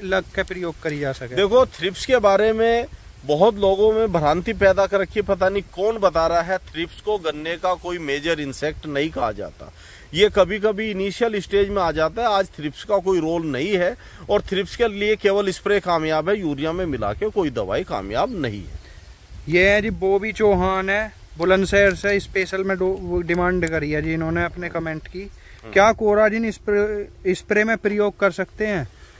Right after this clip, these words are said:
Speaker 2: गन्ने को छोड़ के और फसलों में स्प्रे में प्रयोग हो सकती है, गन्ने में ड्रेंचिंग में ही प्रयोग हो सकती है।
Speaker 1: सरविंदर
Speaker 2: ये
Speaker 1: गंगवार हैं जी, ये बोल रहे हैं कोराजिन कितने दिन में काम करना शुरू कर देती है?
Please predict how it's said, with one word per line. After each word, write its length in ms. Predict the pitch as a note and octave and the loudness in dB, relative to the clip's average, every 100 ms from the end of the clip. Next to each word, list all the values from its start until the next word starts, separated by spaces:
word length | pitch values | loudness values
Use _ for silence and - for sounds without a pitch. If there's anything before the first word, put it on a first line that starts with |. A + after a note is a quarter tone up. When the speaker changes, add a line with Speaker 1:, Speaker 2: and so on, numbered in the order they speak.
| - - - - | -20 -20 -20 -6
Speaker 2:
गन्ने 320 | A#2+ F3 G#3+ C4 | 0 2 4 4
को 140 | C4 | 4
छोड़ 260 | - G#3+ G#3+ | 2 -2 2
के 100 | A#3+ | 2
और 160 | A#3+ | 2
फसलों 380 | F#3 F#3 G#3+ A#3 | 2 -2 -2 -2
में 140 | A#3+ | -2
स्प्रे 260 | A3 A3 G#3+ | -4 -2 -2
में 140 | G#3+ | -2
प्रयोग 340 | - G3+ F#3+ D#3 | -4 -2 -2 0
हो 120 | C#3+ | -2
सकती 300 | - E3+ - | -2 -4 0
है, 80 | C4 | 0
गन्ने 340 | G3 E3+ F3+ | 0 -2 -2
में 200 | A3+ A3+ | -2 -2
ड्रेंचिंग 460 | D#3 D3 D3+ A#3+ A3+ | -2 -4 -6 -10 -8
में 80 | F#3 | -6
ही 100 | F3+ | -6
प्रयोग 420 | E3 C#3 C3+ A2+ | -4 -4 -4 -4
हो 100 | G#2+ | -8
सकती 380 | - - - - | -10 -16 -20 -20
है। 160 | - - - - - - - | -20 -20 -20 -20 -20 -20 -16
Speaker 1:
सरविंदर 640 | - F3 F#3 G#3 G#3 A3+ A3 | 0 0 0 -2 0 2 2
Speaker 2:
ये 60 | G3+ | 2
Speaker 1:
गंगवार 600 | G3+ G3 G3 F#3+ F#3 F#3 | 0 0 2 4 4 4
हैं 140 | F#3 | 0
जी, 200 | G3 G3 - - - - - - - D3 | -2 -6 -8 -20 -20 -20 -20 -20 -18 0
ये 160 | F3+ | 2
बोल 240 | G3 G3 G3 | 4 2 2
रहे 180 | F#3+ F#3 | -2 0
हैं 260 | G3+ A3 - - - - - | -2 -4 -8 -20 -20 -20 0
कोराजिन 520 | F#3+ G3+ A3 A3+ B3 | 6 8 8 4 -2
कितने 340 | A#3 G#3 A3 A3 | -6 -8 -6 -6
दिन 140 | A3 | -4
में 180 | A3 A3+ | -4 -2
काम 320 | G#3+ G#3 G#3+ | 0 0 -2
करना 320 | G#3+ G3 G3+ | -4 -4 -4
शुरू 240 | F#3+ F#3+ F3+ | -4 -6 -6
कर 180 | F3 | -6
देती 360 | D#3 D3 C3 B2+ | -4 -4 -4 -8
है? 160 | B2 | -8